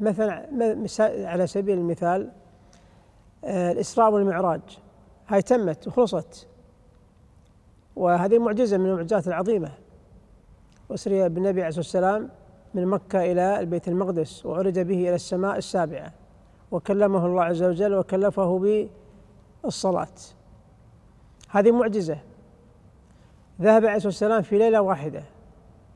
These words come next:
حتى، حتى قال أهل السير لما رجع عليه الصلاة والسلام: "لا زال الفراش دافئا"، يعني معناته ذهب بسرعة ورجع، حتى الفراش لا زال دافئا.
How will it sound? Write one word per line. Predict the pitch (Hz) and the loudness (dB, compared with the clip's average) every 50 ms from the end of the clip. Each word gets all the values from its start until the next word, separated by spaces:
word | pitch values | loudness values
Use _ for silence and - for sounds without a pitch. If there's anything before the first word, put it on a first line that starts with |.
| - - - - - - - - - | -20 -20 -20 -20 -20 -20 -20 -10 -4
حتى، | - 196 - - 214 202 196 - - | -4 -4 0 2 2 2 2 0 -4
حتى | - - 220 214 - - 208 | -6 -4 -4 -4 0 -2 -2
قال | 185 - 208 208 196 196 | 0 2 2 2 2 2
أهل | 190 190 170 196 | 0 0 -2 -2
السير | 175 - - - 208 214 220 226 214 190 196 - - - - - - - - - - | -4 -4 -4 0 2 2 2 2 0 -4 -12 -18 -20 -20 -20 -20 -20 -20 -20 -6 -2
لما | 196 196 196 190 196 | 0 0 2 4 4
رجع | 226 233 185 220 190 | 4 4 4 2 0
عليه | 170 175 190 | 2 0 0
الصلاة | 175 - 196 | 0 -2 -4
والسلام: | 170 - - 190 196 208 220 220 220 285 320 - - - | -6 -2 -2 0 0 0 0 -2 -4 -6 -12 -16 -12 -4
"لا | 208 202 196 | 0 0 0
زال | 185 170 220 226 220 214 202 202 202 208 214 214 - - - - - | 2 2 4 4 4 4 4 2 2 2 0 -2 -6 -10 -16 -10 -6
الفراش | 196 185 - - 202 190 196 202 202 202 202 175 - - - | -6 -6 -4 -4 -2 0 0 0 0 0 -2 -4 -6 -8 -6
دافئا"، | 156 185 190 190 185 175 - 202 180 - 175 | -4 -2 0 0 0 -2 -2 -4 -4 -4 -4
يعني | 170 160 165 170 175 165 180 | -4 -6 -6 -8 -8 -6 -4
معناته | 185 180 175 202 214 208 202 - 196 208 233 - - - - - - - - - - - 160 | -4 -2 -2 0 -2 -2 0 2 0 0 0 -2 -10 -20 -20 -20 -20 -20 -20 -20 -18 -4 2
ذهب | 202 220 202 202 196 190 175 | 2 4 4 4 2 2 2
بسرعة | 170 180 - 214 220 214 190 185 | 0 -2 0 0 -2 -2 0 -2
ورجع، | 175 185 202 190 175 180 139 | 0 0 0 -2 -2 -4 -4
حتى | - 214 202 - - - 190 | -2 -4 -4 -4 -2 -2 -2
الفراش | 170 - 190 202 214 214 196 - - - | -2 0 0 2 2 2 0 0 -4 -10
لا | 175 196 233 202 190 190 | -10 -8 -4 -2 0 0
زال | 175 160 220 226 220 208 | 2 2 2 2 4 2
دافئا. | 180 180 170 156 131 160 - - - | 2 0 -2 -4 -4 -8 -10 -10 -14